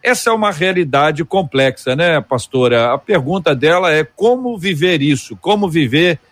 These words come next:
Mateus sete cinco, como olhar, tirar primeiro o argueiro pra depois, pra depois apontar a trave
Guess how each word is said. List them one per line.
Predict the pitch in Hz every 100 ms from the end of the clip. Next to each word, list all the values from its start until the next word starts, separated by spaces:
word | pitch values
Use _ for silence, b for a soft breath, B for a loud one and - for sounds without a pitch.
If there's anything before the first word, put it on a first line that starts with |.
| _ -
Mateus | 147 139 170 170 -
sete | - 160 - 135
cinco, | - 160 143 - 101
como | 196 196
olhar, | 160 143 165 175 135 _ _
tirar | - 165 165 170
primeiro | 147 147 160 170 151
o |
argueiro | 143 110 104 170 185 160
pra | 165 165
depois, | 156 139 - 190 190 165 - - _
pra | 170
depois | 175 160 - 165 180 151
apontar | 143 147 139 156 151
a | 131
trave | 139 143 143 135